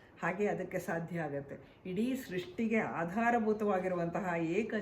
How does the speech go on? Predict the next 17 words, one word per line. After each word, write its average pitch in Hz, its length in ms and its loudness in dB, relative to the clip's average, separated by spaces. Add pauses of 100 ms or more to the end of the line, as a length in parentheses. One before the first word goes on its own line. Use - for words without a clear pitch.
ಚೈತನ್ಯದ 202 520 -2
ಅರಿವು 190 500 0
ನಮಗಾಗಬೇಕು 165 720 -4
ಅಂತಂದ್ರೆ 156 520 -6 (680)
ನಮ್ಮಲ್ಲಿ 160 380 -2
ಸದ್ಗುಣ 156 420 -4
ಅರಳಿರ್ಬೇಕು. 147 720 -6 (520)
ಆ 156 120 -4
ಸ್ಥಿತಿಯಲ್ಲಿ 160 520 -2
ಇದಾಗತ್ತೆ. 135 520 -4
ಹಾಗಾಗಿ 156 640 -2 (280)
ನಮ್ಮ 165 200 -2
ಆತ್ಮ 185 340 -2
ಸೌಂದರ್ಯ 180 460 0
ಇದರಿಂದ 156 440 -2
ಹೆಚ್ಚಾಗ್ತಾ 151 580 -4
ಹೋಗತ್ತೆ. 135 680 -2